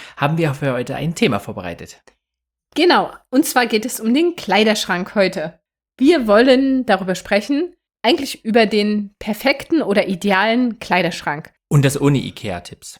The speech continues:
Speaker 1: <laughs> Also
Speaker 2: Ja, eher über den Inhalt.
Speaker 1: Ach,
Speaker 2: Nicht
Speaker 1: sehr
Speaker 2: über
Speaker 1: gut.
Speaker 2: das Äußere, nicht über den Bauen, sondern wie kriege ich es hin, einen perfekten, modemäßigen Kleiderschrank zu haben? Und haben wir uns aufgeteilt. Ich wollte rausfinden, gibt es denn verschiedene Methoden,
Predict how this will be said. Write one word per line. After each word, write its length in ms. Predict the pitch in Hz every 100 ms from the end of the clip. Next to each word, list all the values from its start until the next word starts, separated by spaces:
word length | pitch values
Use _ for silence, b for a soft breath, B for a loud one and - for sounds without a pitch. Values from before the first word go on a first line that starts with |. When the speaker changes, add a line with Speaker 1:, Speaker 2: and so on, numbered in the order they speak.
| _
Speaker 1:
<laughs> 0 | B B B B B B _ B -
Also 140 | 214 208
Speaker 2:
Ja, 60 | 277 277 254
eher 60 | 247
über 160 | 233
den 140 | 233 180
Inhalt. 460 | 214 196 175 - -
Speaker 1:
Ach, 100 | 196
Speaker 2:
Nicht 200 | 233 -
Speaker 1:
sehr 100 | 127
Speaker 2:
über 100 | 262
Speaker 1:
gut. 100 | 208
Speaker 2:
das 200 | 202 -
Äußere, 460 | 220 - 269 294 403
nicht 180 | 311 -
über 140 | 220
den 120 | 208 170 - _ -
Bauen, 480 | 202 202 190 214 370 427 B B _ -
sondern 460 | - 233 269 285 - _ _
wie 540 | 202 190 170 226 294 -
kriege 220 | - 233
ich 120 | 214
es 160 | 180 -
hin, 340 | 247 311 359 - _ _ _
einen 200 | 185 190
perfekten, 640 | - 214 247 254 285 269 208
modemäßigen 540 | 196 208 208 208 202
Kleiderschrank 560 | - 170 160 - 160 -
zu 160 | 165
haben? 180 | 156 156 B B _ _
Und 100 | 208
haben 120 | 220
wir 60 | 214
uns 260 | 214 -
aufgeteilt. 760 | 190 185 - - - 214 302 392 b b b _ -
Ich 240 | 320 -
wollte 280 | 240 240 208
rausfinden, 540 | 180 208 - 285 285
gibt 220 | 247 339
es 140 | 277 -
denn 140 | 277
verschiedene 500 | 247 226 - 262 254
Methoden, 500 | 202 185 - 208 262